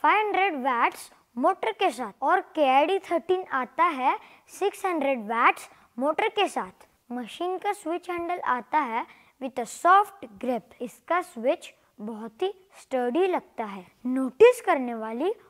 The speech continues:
और एक बात है, स्विच के ऊपर रेड कलर का स्पीड रेगुलेटर है, जो स्पीड कम ज़्यादा और कांस्टेंट रखने में यूजफुल है। इस मशीन को यूजफुल बनाने के लिए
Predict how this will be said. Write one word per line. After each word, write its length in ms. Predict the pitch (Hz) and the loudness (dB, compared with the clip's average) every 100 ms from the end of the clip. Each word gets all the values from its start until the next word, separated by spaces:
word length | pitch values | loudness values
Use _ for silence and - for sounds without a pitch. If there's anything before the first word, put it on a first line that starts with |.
| _ - | _ 6
और 220 | 427 480 | 8 8
एक 200 | 440 254 | 4 4
बात 320 | 269 233 - | 2 2 -6
है, 140 | 208 - _ | -16 -16 _
स्विच 540 | - - 294 381 - - | -20 -10 -2 -2 -4 -8
के 120 | 403 403 | -2 -2
ऊपर 580 | - 233 - 269 269 - - _ | -4 -2 2 2 0 -4 -16 _
रेड 300 | 254 311 381 392 | -2 2 0 0
कलर 320 | 302 302 330 | 2 2 0
का 320 | 302 233 320 - _ - | -2 0 0 -4 _ -20
स्पीड 440 | - _ 403 415 | -20 _ 0 2
रेगुलेटर 640 | 302 233 233 247 247 - 240 | 2 0 -2 -2 -2 -4 -2
है, 280 | 294 220 - _ _ _ _ 240 | 0 0 -4 _ _ _ _ -18
जो 380 | 202 214 320 370 | -14 -6 -4 -4
स्पीड 520 | - - 349 415 - _ _ - | -8 -2 -2 -2 -6 _ _ -2
कम 220 | 330 403 466 269 | 0 0 -6 -6
ज़्यादा 480 | 269 233 208 240 392 - _ - | -4 -4 -2 0 -2 -8 _ -2
और 140 | 302 - _ - | -2 -2 _ -2
कांस्टेंट 640 | 262 247 - - 381 381 | -2 -2 -8 -4 -4 -2
रखने 360 | 277 - 233 220 | -8 -6 -12 -8
में 240 | 240 349 427 _ _ - | -6 -6 -8 _ _ -4
यूजफुल 580 | 302 427 - - 392 254 | 0 0 -4 -4 -2 -2
है। 160 | 190 - _ _ - | -6 -14 _ _ -6
इस 220 | 381 370 | -4 -2
मशीन 420 | 302 240 240 220 | -6 -6 -10 -12
को 240 | - 285 403 - - - | -2 -2 -2 -12 -16 -8
यूजफुल 520 | 254 247 - 381 415 | -6 -6 -8 -4 -4
बनाने 480 | 311 269 240 233 220 | -2 -4 -4 -8 -10
के 160 | 214 220 | -8 -8
लिए 360 | 214 233 330 | -6 -4 -4